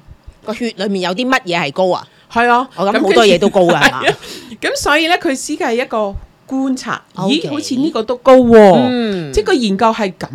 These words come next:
Speaker 2: 樣嘅，所以唔係話，哦，即係解係因為咁樣，跟住就導致咁樣，聽唔聽得明啊？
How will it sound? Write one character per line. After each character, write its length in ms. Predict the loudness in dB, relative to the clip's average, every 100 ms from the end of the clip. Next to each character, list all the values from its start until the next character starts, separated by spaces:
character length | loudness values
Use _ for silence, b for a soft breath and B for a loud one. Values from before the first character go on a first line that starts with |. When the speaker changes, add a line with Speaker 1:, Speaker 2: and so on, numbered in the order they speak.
| -6
Speaker 2:
樣 300 | -4 -4 -4
嘅， 120 | -8
所 160 | -6 -2
以 80 | 0
唔 100 | 0
係 180 | -2 -2
話， 180 | -2 -4
哦， 560 | -2 -2 -2 -2 -4 -6 B B B
即 120 | -6 -4
係 120 | -2 -4
解 120 | -6
係 20 | -6
因 180 | -6 -6
為 120 | -8
咁 160 | -4 0
樣， 360 | 2 2 0 -2
跟 140 | -4
住 140 | -6 -6
就 120 | -6
導 200 | -4 -6
致 160 | -6 -6
咁 160 | 0 2
樣， 360 | 2 -2 -10
聽 120 | -10 -8
唔 60 |
聽 140 | -6 -6
得 80 |
明 220 | -4 -4 -6
啊？ 140 | -10